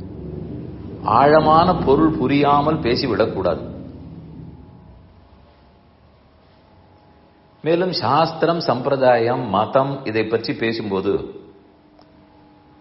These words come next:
கொஞ்சமாவது அதை பற்றி தெரிந்து கொண்டுதான் பேச வேண்டும்.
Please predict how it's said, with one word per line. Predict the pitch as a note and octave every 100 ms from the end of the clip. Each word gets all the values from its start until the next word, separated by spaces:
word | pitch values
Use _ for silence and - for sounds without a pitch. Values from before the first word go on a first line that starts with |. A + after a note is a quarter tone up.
| - - _ - - - - - - - - - -
கொஞ்சமாவது | - C3+ D3 D3+ D3+ E3 D#3 G#2+ C#2+ - - - - - - -
அதை | - A#2+ A#2+
பற்றி | A#2+ C3+ D3+ D3+ D#3 - -
தெரிந்து | D#3 F#3 G#3 F#3
கொண்டுதான் | C#3 B2+ A#2+ B2+
பேச | A2 G#2+
வேண்டும். | G2 D#2 D2+